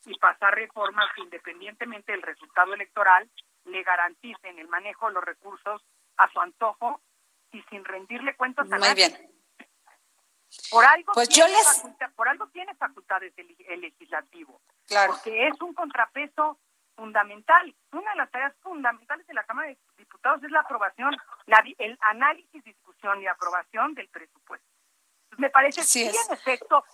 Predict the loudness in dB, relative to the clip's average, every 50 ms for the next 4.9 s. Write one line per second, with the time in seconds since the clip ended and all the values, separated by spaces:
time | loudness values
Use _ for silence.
0 | _ _ _ _ _ _ _ -8 0 4 4 4 4 2 -4 _ -4 -2 -2 2
1 | 4 4 4 4 2 -4 -8 -8 -8 -8 -14 _ -14 _ -2 -2 -2 -2 -6 _
2 | -14 -16 -16 _ _ -12 -12 -12 -8 -8 -8 -8 -6 -8 -8 -4 -2 -2 -2 -2
3 | _ 4 4 4 6 4 2 2 -2 -2 0 0 0 0 -2 -8 -12 -16 -16 -14
4 | -12 -10 -10 -10 -10 -14 _ _ _ _ _ -14 -14 -10 -6 -6 -6